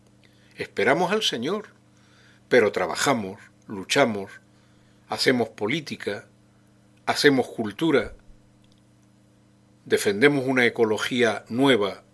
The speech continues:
y sana, ayudamos a este mundo para que no rechace a Dios, para que lo espere de verdad y así el Padre pueda decidir venir cuanto antes,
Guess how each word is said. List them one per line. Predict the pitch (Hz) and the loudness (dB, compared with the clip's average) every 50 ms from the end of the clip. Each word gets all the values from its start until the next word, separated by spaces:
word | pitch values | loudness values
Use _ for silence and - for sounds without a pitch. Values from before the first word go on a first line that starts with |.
| _ - | _ -12
y | 107 107 | -6 -4
sana, | - - 160 151 139 131 139 - - _ _ _ _ _ _ _ _ _ _ _ _ _ _ _ _ _ _ _ _ _ _ _ _ _ _ _ _ _ _ _ _ _ _ _ _ _ _ _ _ | -2 0 0 0 0 -4 -8 -10 -14 _ _ _ _ _ _ _ _ _ _ _ _ _ _ _ _ _ _ _ _ _ _ _ _ _ _ _ _ _ _ _ _ _ _ _ _ _ _ _ _
ayudamos | 101 101 98 98 98 98 123 127 131 139 123 120 | -2 -2 0 0 0 2 4 4 4 2 0 -2
a | 143 | -2
este | 135 - - - 160 | -4 -4 -4 -4 -2
mundo | 160 165 165 160 151 147 160 170 - - - _ _ _ _ _ _ _ _ | -2 -2 -2 -4 -4 -4 -4 -4 -6 -8 -14 _ _ _ _ _ _ _ _
para | - 113 104 107 101 - | 0 2 4 2 2 0
que | 104 101 | 0 -2
no | 110 131 147 | 0 -2 -2
rechace | 156 170 151 - - 156 - - - 92 | -2 -4 -4 -4 -4 -6 -6 -6 -6 -6
a | 90 | -6
Dios, | 98 123 156 185 165 - - - _ _ _ _ _ _ _ - _ - | -4 -4 -6 -6 -6 -10 -14 -18 _ _ _ _ _ _ _ -20 _ -2
para | 104 101 101 98 | 0 2 2 2
que | - 107 95 | 2 0 0
lo | 95 | 0
espere | 95 - - - 139 147 156 156 | -2 -4 -2 2 4 4 6 4
de | 156 156 | 4 2
verdad | 160 165 160 151 147 143 - - | 2 2 2 2 0 0 0 -2
y | 127 117 107 | 0 0 0
así | 101 - - 180 180 185 214 - _ _ _ _ - - - - - _ _ _ _ _ _ _ _ _ _ - _ _ _ | 0 0 -2 -4 -4 -6 -8 -12 _ _ _ _ -20 -20 -20 -20 -20 _ _ _ _ _ _ _ _ _ _ -20 _ _ _
el | - 113 98 87 | -4 -4 -4 -2
Padre | - - 143 147 147 139 127 107 | 0 2 4 6 6 6 6 4
pueda | - - 135 139 135 135 135 | 0 2 2 4 6 6 4
decidir | 131 131 127 - - 131 131 127 127 120 - - - _ | 4 2 0 0 -2 -2 0 0 0 -2 -4 -6 -10 _
venir | 104 98 95 104 107 123 151 180 185 202 - _ _ | -8 -2 -2 0 0 0 -2 -4 -4 -8 -12 _ _
cuanto | - - 113 101 98 90 - 101 101 | -2 0 0 0 0 -2 -4 -4 -4
antes, | 101 92 - - - - - - - - | -4 -6 -8 -12 -18 -16 -16 -16 -16 -16